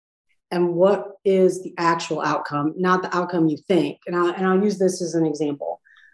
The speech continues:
We, we talk a lot on this campus about personalized learning and how we facilitate personalized learning. Um, and that looks a lot different than the facilitator being at what would be maybe the front of the classroom and everybody is looking around. And,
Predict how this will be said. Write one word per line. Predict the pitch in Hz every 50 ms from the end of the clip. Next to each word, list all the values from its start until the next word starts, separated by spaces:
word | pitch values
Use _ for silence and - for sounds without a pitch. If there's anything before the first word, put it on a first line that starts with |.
| _ _ _ _ _ _ _ _ _ _ _
We, | _ 196 190 220 220
we | 214 196 202
talk | 196 214 208 196 196
a | 185
lot | 170 165 160 160 156 160 - - - - _ _ _ -
on | 175 160 160
this | 160 160 160
campus | - 170 143 143 175 175
about | - - 156 151 -
personalized | - 175 160 151 - 165 151 147 147 143 143 -
learning | 160 147 143 143 139 143 160 - 170
and | 156 156
how | 165 170 160 160
we | 160 160
facilitate | 151 - - 151 - - - 175 165 165 175 175 165 156 - -
personalized | - 160 156 160 - 160 151 147 147 147 143 -
learning. | 160 156 151 151 143 143 143 143 - _ _ _ _ _ _ _ _ _ _ 185
Um, | 160 156 156 151 156 156
and | - 170 160 175
that | 175 175 180 185
looks | 185 190 190 190 185 - - - - - - _ _ -
a | 180
lot | 165 175 175 175 175 170 165
different | 180 170 175 - 175 160 160 165 165
than | 160 160 156 156 156 151 151 151 156 156 - _ _ -
the | 175 170 156
facilitator | 151 - 170 - - 185 165 165 170 180 165 156 160 160
being | 165 160 160 160 156 156 151 151 151 151 151 151 _ _ _ _ _ -
at | 156 151 151 156 151 -
what | 160 160 156 175
would | 170 160
be | - 170 160 151
maybe | 165 165 156 165
the | 165 160
front | 151 - 185 160 165
of | 160
the | 151 151
classroom | - 170 160 165 - - 160 151 151 147 151
and | 147 165
everybody | 175 170 156 160 165 160 151 156 156 151 156 147 151
is | 147 143 -
looking | 165 160 160 - 151 147
around. | 143 147 170 180 175 165 156 147 151
And, | 156 165